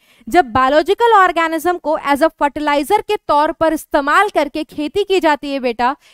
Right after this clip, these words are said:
ऐसे खेती को हम ऑर्गेनिक खेती कहते हैं, ऑर्गेनिक फार्मिंग कहते हैं।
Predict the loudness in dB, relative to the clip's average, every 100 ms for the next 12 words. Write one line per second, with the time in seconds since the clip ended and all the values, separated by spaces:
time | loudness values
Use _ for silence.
0 | -20 -4 2 2 2 -4 -4 -6 -6 -6
1 | -6 -4 -4 -2 -4 -6 -14 _ _ _
2 | _ _ _ _ _ _ _ _ _ -2
3 | 0 0 -2 -4 -6 -6 -8 -8 -8 -8
4 | -6 -8 -4 -2 -2 -4 -6 -6 -6 -6
5 | -6 -6 -10 -10 -16